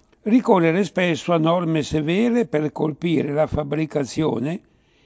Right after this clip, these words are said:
e la vendita del prezioso prodotto in anni di carestia.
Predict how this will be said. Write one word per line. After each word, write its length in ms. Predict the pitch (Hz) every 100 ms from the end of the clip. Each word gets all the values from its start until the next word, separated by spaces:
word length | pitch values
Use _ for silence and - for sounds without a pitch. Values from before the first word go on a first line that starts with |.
| _
e 140 | -
la 140 | 165 143
vendita 580 | 147 190 170 151 143 147
del 160 | 143
prezioso 520 | 139 143 - 185 160
prodotto 500 | 135 120 147 214 170
in 180 | 156 131
anni 300 | 143 151 143
di 120 | 135 127
carestia. 640 | 123 123 117 - 123 123